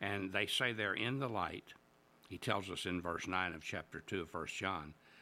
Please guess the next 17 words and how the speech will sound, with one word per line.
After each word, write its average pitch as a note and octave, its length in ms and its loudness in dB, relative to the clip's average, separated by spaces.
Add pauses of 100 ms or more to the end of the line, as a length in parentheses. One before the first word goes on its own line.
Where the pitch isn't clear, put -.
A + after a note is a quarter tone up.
(100)
"But G#2+ 180 -2
they G#2+ 140 2
deny G2+ 460 2
it F#2+ 240 -4
by F#2+ 180 2
hating G#2 480 -2
their F#2 140 0
brother." F2+ 460 -2 (380)
The F#2+ 80 0
one A2+ 260 2
who G2+ 200 -2
hates - 560 -2 (680)
is G2+ 380 2 (200)
in A2 220 0
the G2+ 80 0
present A2+ 520 0
tense. A#2 500 -2